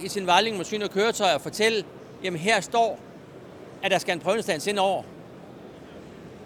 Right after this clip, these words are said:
så kontakter man Autoconsult. Jamen,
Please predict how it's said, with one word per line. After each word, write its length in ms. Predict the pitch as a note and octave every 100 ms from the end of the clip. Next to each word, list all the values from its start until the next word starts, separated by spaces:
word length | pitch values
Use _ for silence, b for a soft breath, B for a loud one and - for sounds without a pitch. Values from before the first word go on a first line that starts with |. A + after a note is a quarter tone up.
| - - - - -
så 180 | - A3+
kontakter 440 | A3 G3+ G3+ G#3
man 100 | F3+
Autoconsult. 560 | E3+ F#3+ F3 D3 B2+ G#2 - - - - - - - - F#3+
Jamen, 240 | G3+ G#3